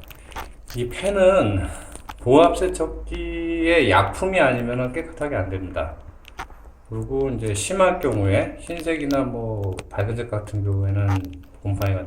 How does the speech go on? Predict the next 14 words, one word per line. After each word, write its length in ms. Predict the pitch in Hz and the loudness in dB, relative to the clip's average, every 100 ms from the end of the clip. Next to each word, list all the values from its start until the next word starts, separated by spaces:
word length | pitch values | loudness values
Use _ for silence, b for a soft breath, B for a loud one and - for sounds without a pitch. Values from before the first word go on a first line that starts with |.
| 82 | -8
남아 200 | 87 85 | -8 -8
있고요. 400 | 80 - 90 85 87 - B B B - | -10 -12 -12 -8 -8 -8 B B B -6
그래서 180 | 104 | -2
이제 140 | 98 95 | 0 0
팬 220 | - 160 | -2 -4
분해를 380 | 147 139 117 113 | 0 0 0 -2
하는데, 420 | 131 110 147 120 - - B B B B B - - - - - - - - - 127 | -4 -4 -2 -2 -4 -12 B B B B B -20 -20 -18 -16 -16 -16 -14 -16 -10 -6
이 120 | 120 | 0
팬 200 | 190 202 | 2 2
분해 160 | 202 | 2
같은 280 | 185 170 165 | 2 2 0
경우에는 920 | 156 151 151 156 156 156 151 151 117 101 82 B - - - - - B B - - - - - | 2 2 2 4 4 4 8 8 6 4 -2 B -12 -14 -18 -18 -18 B B -20 -20 -20 -20 -14
일단은 840 | 131 - 165 160 156 156 190 190 190 - - - - - - - - | -10 2 6 6 4 4 2 0 -4 -10 -12 -14 -14 -18 -20 -20 -2
빼고, 240 | 190 196 | 2 2